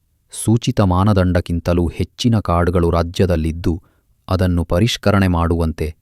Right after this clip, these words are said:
ಕೇಂದ್ರ ಸರ್ಕಾರ ಮಾರ್ಗಸೂಚಿಯನ್ನು ಸಹ ರವಾನಿಸಿದೆ. ಕಳೆದ ಮೇ, ಜೂನಲ್ಲಿ ಸರ್ಕಾರವು ಒಂದು ಸರ್ವೆಯನ್ನು ನಡೆಸಿತ್ತು.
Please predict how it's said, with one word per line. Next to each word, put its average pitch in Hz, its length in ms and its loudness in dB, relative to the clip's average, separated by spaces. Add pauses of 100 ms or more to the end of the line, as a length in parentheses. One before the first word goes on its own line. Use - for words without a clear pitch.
(120)
ಕೇಂದ್ರ 113 320 4
ಸರ್ಕಾರ 87 520 -2
ಮಾರ್ಗಸೂಚಿಯನ್ನು 85 920 -2
ಸಹ 82 280 -6
ರವಾನಿಸಿದೆ. 80 800 -4
ಕಳೆದ 147 260 2
ಮೇ, 120 340 4
ಜೂನಲ್ಲಿ 92 640 0 (180)
ಸರ್ಕಾರವು 107 720 0
ಒಂದು 90 180 0
ಸರ್ವೆಯನ್ನು 92 520 0
ನಡೆಸಿತ್ತು. 82 520 -6